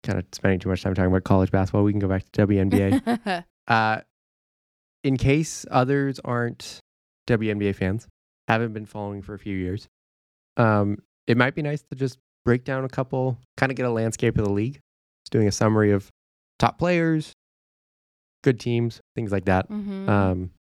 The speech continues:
Speaker 1: you know, I know I did that with, with the M L B season starting, um, 'cause, you know,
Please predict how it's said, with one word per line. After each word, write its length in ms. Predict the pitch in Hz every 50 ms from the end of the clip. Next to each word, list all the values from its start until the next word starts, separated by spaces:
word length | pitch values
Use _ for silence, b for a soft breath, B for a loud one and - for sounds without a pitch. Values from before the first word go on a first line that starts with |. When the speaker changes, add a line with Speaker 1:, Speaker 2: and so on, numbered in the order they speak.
| _ _ _ _
Speaker 1:
you 80 | 110
know, 60 | 107 98
I 80 | 101
know 140 | 98 104 101
I 80 | 98 95
did 160 | 95 104 101
that 160 | 101 101 -
with, 260 | 110 101 92 92 - _ _ _
with 80 | - 117
the 100 | 113 110
M 100 | 107 104
L 100 | 104 104
B 120 | 98 101
season 360 | 98 - - 107 104 98 98 95
starting, 400 | - - 101 98 101 98 98 95 _ _ _ _ _ _ _ _ _ _ _ _ _ _ _ _ _ _ _
um, 360 | - 101 98 95 92 90 90 - _
'cause, 280 | - - 87 85 - - - _ _ _ -
you 60 | -
know, 80 | 107